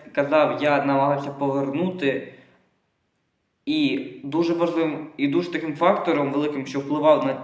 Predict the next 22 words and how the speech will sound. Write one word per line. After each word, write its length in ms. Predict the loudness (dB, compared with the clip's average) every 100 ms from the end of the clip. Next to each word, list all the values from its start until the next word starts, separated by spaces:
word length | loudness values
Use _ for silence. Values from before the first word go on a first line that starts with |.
| -12
на 140 | -12
ті 160 | -10 -6
події, 440 | -6 -6 -8 -8
було 300 | -4 -2 -2
те, 180 | -2 -4
що 200 | -4 -6
тоді 420 | -6 -6 -6 -8 -18 -20 -20 -14
були 200 | -4 -2
регулярні 680 | 0 0 2 6 4 4 0
вимкнення 500 | 0 -2 -4 -6 -8 -8
світла. 760 | -6 -4 -2 2 2 2 -2 -10 -18 -20 _ _ _ _ -20 _ _ _ _ -20 -20 _ _ _ _ _ _ _ _ _ _ _ _ _ _ -4
І, 360 | -2 0 -2 -6 -14 -20 _ _ _ _ _
і 260 | -2 0 -2 -8 -4
мені 220 | -2 0
приходилося 720 | -2 -2 0 2 2 0 -4
підбирати 680 | -6 -6 -4 0 2 2 -2
час, 380 | 0 2 2 0
в 40 |
який 220 | -4 -4
св-, 280 | -4 -4 -10
і-, 220 | -8 -6
в, 120 | -8